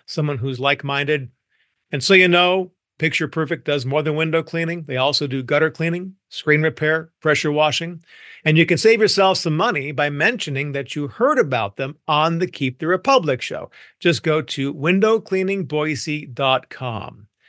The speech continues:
And when you get a hold of Tom, tell him you heard about him on the Keep the Republic show, and he's gonna give you fifty dollars off any window cleaning job over two fifty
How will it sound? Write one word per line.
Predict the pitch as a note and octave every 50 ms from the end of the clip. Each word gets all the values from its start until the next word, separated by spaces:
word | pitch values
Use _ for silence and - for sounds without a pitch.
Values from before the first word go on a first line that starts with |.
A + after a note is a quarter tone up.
| _ _ _ _ _ -
And | C#3+ B2+ D3
when | G3+ A#3+
you | B3+
get | A3 B3+ B3+
a | B3+ A3+
hold | G#3+ A#3+ A3+ A#3
of | F#3+
Tom, | - - A3 A3 A3+ A#3+ B3+ B3+ -
tell | - - F3+ F#3+
him | G3 F#3
you | E3+ C#3
heard | - G#3+ A#3+ C4+ B3+
about | B3 F3 F3 F#3 F3+ F#3 C#3+
him | F#3 F#3+ F#3 F#3+ F#3 - _ _ _ _ _ -
on | E3+ F3 G3 G#3+ A3+ G#3+
the | A#3
Keep | - - G3 G3+ F3+ G3
the | G#3+
Republic | G#3+ G3+ - - F3 D#3+ C3+ C#3+ D3 C#3+
show, | - - - C#3+ C3+ C3+ C3+ C3+ - _ _ _ _ -
and | D#3 C#3+
he's | E3 G3
gonna | F#3 G3+ F#3 F#3
give | D#3+ - E3+ E3 C3+
you | C3+ A#2+ A2
fifty | - - G3 G#3+ A#3 G#3 A#3 A3 G#3+
dollars | F#3+ F#3+ F#3 F3+ F#3 F#3 F3 -
off | D#3+ C#3+ C3+ C3+ C3+ C3+ B2+ - _ _ _ _ -
any | F3 F#3+ G#3 G#3+ G#3+ G#3+
window | G3+ F3+ F3+ F3+ F3 E3+ E3+ E3
cleaning | - - E3+ D#3+ D#3+ D#3+ D#3
job | C3+ - D3 C#3 C#3 C#3 C#3 -
over | - C#3+ D3 D3 F3+ E3+
two | F3 - G3 G3
fifty | F#3+ - D3 C#3 - - D3 D3 D3